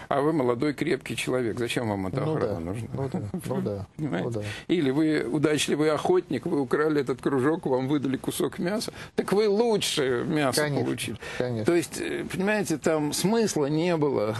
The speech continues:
Speaker 1: <laughs> заниматься воровством. Вот. Ну и, соответственно, и, а коррупция зачем нужна? Что, э, так сказать, э, опять, ш-, что вы можете, что вам могут предложить, если вы кому-то из-под полы, э,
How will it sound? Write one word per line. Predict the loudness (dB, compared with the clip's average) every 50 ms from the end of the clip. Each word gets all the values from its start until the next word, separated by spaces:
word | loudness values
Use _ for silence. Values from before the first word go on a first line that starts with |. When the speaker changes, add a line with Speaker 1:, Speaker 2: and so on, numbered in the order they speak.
| -6
Speaker 1:
<laughs> | -10 -8 -6
заниматься | -4 -2 -2 -2 0 0 -2 -2 -2 -2 -4 -4 -6 -6 -6 -4 -2
воровством. | 0 0 0 -2 -2 -6 -10 -6 -6 -4 -4 -4 -6 -8 -12 -20 -20 -20 -20 -20 -20 -20 -20 -20 -20 -20 _ _ _ _ _ -8
Вот. | -6 -4 -4 -4 -4 -6
Ну | -4 -4 -2
и, | 0
соответственно, | 2 2 2 2 0 -2 -2 0 0 0
и, | 2
а | 2 0 0
коррупция | 2 2 4 4 4 2 2 0 -2 -2 0 2
зачем | 2 0 0 0 -2 -2 0 0
нужна? | -2 -2 -2 -4 -4 -4 -6 -6 -8 -10 _ -20 _ _ _ _ _ -20
Что, | -14 -6 -4 -2 -2 -2 -2 -4 -4 -6 -8 -10 -10
э, | -10 -10 -10 -12 -14 -20 -20 -20 -20 -20 -20 -20 -20 -20 -20 -18 -14 -14 -14 -14 -14 -18 -16 -10 -10
так | -8 -6
сказать, | -6 -6 -6 -6 -6 -6
э, | -6 -6 -6 -6 -8 -8 -10 -12 -12 -12 -8 -6
опять, | -4 -2 -2 -2 -2 -2 -6 -8 -6
ш-, | -4 -4 -4 -2
что | -4 -2 2 2 4 4
вы | 4 4
можете, | 4 4 4 4 2 2 0 -2 -4 -8 -8 -10 -16 -16 -16 -14 -8
что | -2 0 2 4
вам | 4 4 4 4
могут | 4 4 4 2 0 0
предложить, | -2 -2 0 2 2 4 4 2 2 2
если | 0 0 2 2
вы | 2 2
кому-то | 2 2 2 2 2 4 2
из-под | 0 0 0 -4 -4
полы, | -2 0 2 2 4 4 4 6 4 4
э, | 4 2 2 0